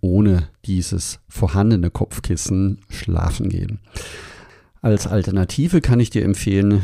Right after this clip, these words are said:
deine Jacke, deine Fließjacke oder andere Kleidungsstücke von dir zu nehmen und daraus ein provisorisches Kopfkissen zu machen. Das funktioniert ganz gut. Oder als Alternative, wenn du dich an die alten Kopfkissen,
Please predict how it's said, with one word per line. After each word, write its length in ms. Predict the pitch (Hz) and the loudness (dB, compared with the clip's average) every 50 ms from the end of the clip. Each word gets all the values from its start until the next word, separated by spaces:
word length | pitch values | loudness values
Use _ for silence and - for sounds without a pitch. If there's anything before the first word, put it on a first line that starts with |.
| 98 - | 0 -2
deine 240 | - 92 92 92 87 | -2 -2 0 0 0
Jacke, 560 | 85 90 87 - - 117 110 110 110 110 101 - - | 0 -2 -2 0 2 4 4 4 4 2 0 -2 -4
deine 260 | - 92 87 85 87 | -4 -4 -2 -2 -4
Fließjacke 840 | - - - 113 123 120 - - 110 98 95 - - 98 98 98 92 - | -4 -4 -2 -2 -2 -2 -2 -2 -2 -4 -4 -2 -2 -2 0 -2 -2 -4
oder 280 | - - 117 107 - - | -6 -6 -6 -6 -2 0
andere 260 | 104 117 120 113 113 | 0 0 0 0 -4
Kleidungsstücke 720 | 104 - - 101 104 101 107 101 - - - 110 98 - 107 | -4 -2 -2 0 0 0 0 -2 -4 -4 -4 -4 -2 -2 -4
von 220 | - - 107 98 | -2 -2 -2 -2
dir 200 | 92 98 101 95 | 0 0 -2 -4
zu 180 | - - - 95 | -4 -4 -4 -2
nehmen 340 | 92 92 95 92 92 92 90 | 0 0 2 2 0 0 0
und 320 | - - 92 90 - - | 0 -2 -2 -4 -4 -4
daraus 420 | 90 85 87 - 82 87 87 - - | -4 -4 -2 -2 -2 -2 -4 -6 -8
ein 320 | - 92 90 87 87 87 - - - - - - - _ - - _ _ _ _ _ _ _ | -6 -4 -4 -2 -2 -4 -6 -10 -16 -20 -20 -20 -20 _ -20 -20 _ _ _ _ _ _ _
provisorisches 880 | - - 117 107 110 113 - - 113 107 127 147 151 - 160 143 - - | -2 0 2 2 2 2 2 2 2 2 2 2 0 0 -2 -2 -2 -2
Kopfkissen 540 | - - - - - - 147 - 160 151 139 | -2 -2 -2 -2 -2 -2 0 0 0 -2 0
zu 100 | - 143 | 0 0
machen. 340 | 139 147 147 - 180 175 - - - - - | 0 0 -2 -2 -4 -6 -8 -10 -16 -6 -4
Das 160 | 101 92 - | -2 -2 -2
funktioniert 560 | - - 107 98 95 - - 95 95 - - | -2 -2 -4 -4 -2 -2 -2 -2 -2 -4 -4
ganz 240 | - 98 87 - - | -6 -4 -4 -4 -4
gut. 400 | - 120 156 196 - - - - - - | -2 -2 -2 -2 -2 -6 -10 -14 -4 0
Oder 500 | 120 120 151 160 156 147 143 139 - - | 2 2 4 4 4 2 2 0 0 -2
als 180 | 95 95 - | -4 -4 -4
Alternative, 920 | - - 101 92 - 95 95 95 95 - - - 120 117 110 110 104 101 101 | -4 -4 -4 -4 -4 -2 -2 -2 -2 -4 -4 -4 -2 0 2 2 2 2 0
wenn 240 | 101 98 95 107 117 | 0 0 0 0 0
du 80 | 117 110 | 0 0
dich 300 | - 107 92 - - - | -2 -4 -4 -6 -6 -4
an 160 | 90 92 92 | -2 -2 -2
die 220 | 87 87 90 92 - - - - - - - - - - | -2 -4 -4 -6 -8 -10 -18 -20 -20 -20 -20 -20 -14 -4
alten 840 | - 98 95 110 - - - 110 101 101 101 101 101 98 101 107 - _ _ - | 0 2 2 2 2 0 2 2 4 4 4 4 4 2 0 -4 -8 _ _ -6
Kopfkissen, 1400 | - 131 - - - - - - - - - _ _ - - - 113 - - - 110 101 101 101 98 104 | -4 -4 -4 -6 -8 -14 -12 -12 -12 -14 -16 _ _ -6 -2 -2 -2 0 0 0 0 0 2 0 0 -2